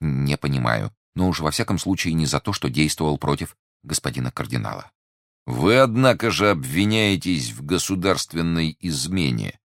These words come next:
"В государственной измене?" — воскликнул испуганный Бонасье. "Но как это может быть, чтобы бедный купец, который терпеть не может гугенотов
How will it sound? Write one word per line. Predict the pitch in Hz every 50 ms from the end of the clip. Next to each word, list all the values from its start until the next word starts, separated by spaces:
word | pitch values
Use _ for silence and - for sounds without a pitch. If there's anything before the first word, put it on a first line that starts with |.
| _ _ _ _
"В | 57 64
государственной | - - - - 69 71 - - - 69 64 64 60
измене?" — | - - 87 127 170 190 175 131 - - _ _ _ _ -
воскликнул | 76 73 - - 67 - - 65 64 64
испуганный | 62 - - 64 57 52 50 50
Бонасье. | 50 55 58 55 55 - - 50 50 - - _ _ _ _ _ _ _ _ _ _ _ _ _
"Но | - -
как | - 69 - -
это | - -
может | 67 67 65 71 76
быть, | 85 123 107 - - _ _ _ _
чтобы | - - - 65 60 67
бедный | - 104 107 - 98 -
купец, | - - - - 78 78 -
который | - 78 - 78 69 69
терпеть | - 71 69 - - 98 -
не | - 67
может | 71 87 82 82 64 65
гугенотов | - - 67 76 69 64 65 69 73 - 90 85 -